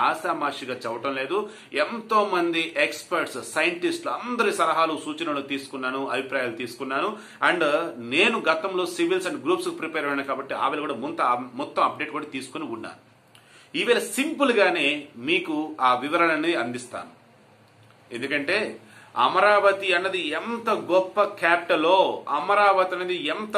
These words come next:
గొప్ప నగరమో, ఎంత అత్యద్భుతమైన నిర్మాణమో వివరించడమే నా ప్రధాన ఉద్దేశం. ముందు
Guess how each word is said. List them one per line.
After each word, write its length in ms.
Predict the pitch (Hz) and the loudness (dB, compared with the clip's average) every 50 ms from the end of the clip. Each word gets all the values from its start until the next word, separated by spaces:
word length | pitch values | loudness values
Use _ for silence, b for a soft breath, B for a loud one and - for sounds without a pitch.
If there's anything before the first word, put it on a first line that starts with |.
| 180 - - | 2 2 2
గొప్ప 300 | 175 170 170 - 175 156 143 143 | 0 -2 0 0 0 0 2 4
నగరమో, 480 | 143 156 165 180 175 170 156 151 160 185 196 165 B B B B B - 170 | 4 4 4 6 4 4 4 2 2 2 2 2 B B B B B 2 2
ఎంత 200 | 214 226 226 - 180 156 165 | 2 2 2 2 4 4 4
అత్యద్భుతమైన 760 | 165 - - - 208 196 - 170 214 220 226 220 208 202 196 180 | 2 0 2 4 4 4 4 2 -2 -2 0 2 2 4 4 4
నిర్మాణమో 560 | 175 170 170 180 185 180 180 170 165 170 196 220 202 - - - - - - - - - - - - 135 | 2 2 2 4 4 4 4 4 4 4 4 4 4 2 0 -4 -10 -18 -20 -20 -20 -20 -20 -10 -6 -4
వివరించడమే 560 | 147 160 170 170 170 160 151 156 156 156 147 143 | 0 0 0 0 -2 -4 -4 -2 -2 0 0 0
నా 60 | 139 139 - | 0 0 -2
ప్రధాన 300 | 139 - 147 151 147 143 | 0 0 2 2 2 0
ఉద్దేశం. 320 | 135 143 139 143 143 117 120 | -4 -6 -6 -6 -6 -6 -6
ముందు 140 | 143 165 180 | -2 -2 -2